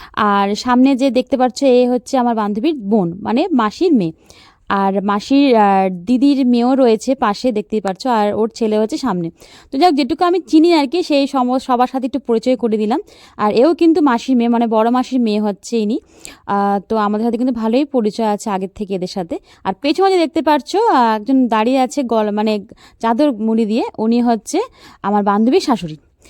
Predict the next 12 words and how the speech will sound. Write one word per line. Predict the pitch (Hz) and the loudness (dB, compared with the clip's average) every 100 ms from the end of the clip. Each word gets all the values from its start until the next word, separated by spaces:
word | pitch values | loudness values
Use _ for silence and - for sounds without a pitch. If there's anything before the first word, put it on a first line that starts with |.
| - - | -20 -6
আর | 202 190 | -2 -2
কোলে | 190 285 349 | 2 2 4
নিয়ে | 339 339 | 4 4
যে | 302 302 | 4 2
নাচছেন | 262 262 - 302 302 | 2 0 -2 0 2
উনি | 262 262 | 2 2
হচ্ছে | 294 262 - - 285 | 2 0 -4 -4 -2
আমার | 247 233 | 0 0
বান্ধবীর, | 220 233 247 311 466 _ - - | 0 0 0 0 -2 _ -20 -6
আহ, | 196 190 185 | -2 -2 0
জেঠি | 285 349 | 2 2
শাশুড়ি। | 254 196 165 | 2 -2 -6